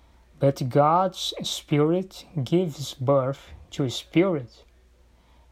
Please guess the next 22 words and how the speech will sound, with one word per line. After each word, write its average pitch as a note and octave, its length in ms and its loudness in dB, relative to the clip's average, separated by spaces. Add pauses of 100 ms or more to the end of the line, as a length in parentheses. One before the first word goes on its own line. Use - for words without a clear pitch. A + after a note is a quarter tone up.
(100)
I C#3 120 4
said F3 500 0
to - 140 2
you, D#3+ 440 2 (420)
you C#3 160 2
must F3 460 6
be E3 100 4
born C3+ 500 0 (460)
from, A#2+ 600 -2 (220)
from C#3 340 2
above. C3 540 4 (1500)
What D3 540 4
I C#3+ 220 2
said E3 640 0
should D3 340 0
not C#3 280 0
surprise E3 960 2
you. A#2 260 -4 (960)
When C3 200 2
someone C#3+ 920 2 (100)
is C3+ 240 0
born D#3 680 2